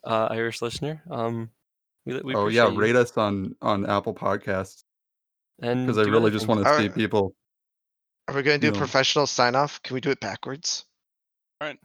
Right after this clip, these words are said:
Speaker 1: <laughs> Yeah, you wanna be on top.
Speaker 2: Yeah,
Speaker 3: <laughs>
Speaker 2: you would like
Speaker 3: I
Speaker 2: that,
Speaker 3: mean,
Speaker 2: wouldn't you?
Speaker 3: you should, you should at least one time, right?
Speaker 1: All right, uh,
Speaker 4: Goodness gracious.
Speaker 1: professional sign-offs, um,
Speaker 3: Well,
Speaker 1: go.
Speaker 3: uh,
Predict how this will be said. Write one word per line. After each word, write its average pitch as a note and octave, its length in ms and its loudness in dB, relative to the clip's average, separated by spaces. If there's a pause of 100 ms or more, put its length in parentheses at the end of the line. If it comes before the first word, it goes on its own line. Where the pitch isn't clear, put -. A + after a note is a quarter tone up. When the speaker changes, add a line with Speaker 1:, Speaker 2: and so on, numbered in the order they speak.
(280)
Speaker 1:
<laughs> - 40 -20
Yeah, D3+ 100 6
you C3+ 180 2
wanna A#2+ 180 4
be A2 100 0
on A2+ 100 -2
top. - 340 -8 (320)
Speaker 2:
Yeah, D#3+ 320 4 (240)
Speaker 3:
<laughs> - 240 -4
Speaker 2:
you C3 180 6
would A#2 140 6
like G#2 160 6
Speaker 3:
I - 20 0 (100)
Speaker 2:
that, F2+ 40 6
Speaker 3:
mean, G#3+ 100 12
Speaker 2:
wouldn't G#2 200 8
you? G2+ 160 4
Speaker 3:
you G#4 180 0
should, C4+ 280 2
you C4 120 0
should E4 200 2
at C4+ 180 6
least E4+ 360 4 (140)
one C#4 220 6
time, C#4 400 8
right? A3+ 240 -2 (960)
Speaker 1:
All B2 100 6
right, A#2 240 4
uh, B2 340 8
Speaker 4:
Goodness A#2 280 -14
gracious. - 100 -16
Speaker 1:
professional D3 400 2
sign-offs, B2 560 2
um, A2+ 560 0 (1120)
Speaker 3:
Well, E3+ 280 4
Speaker 1:
go. G#3 100 10
Speaker 3:
uh, F3 280 6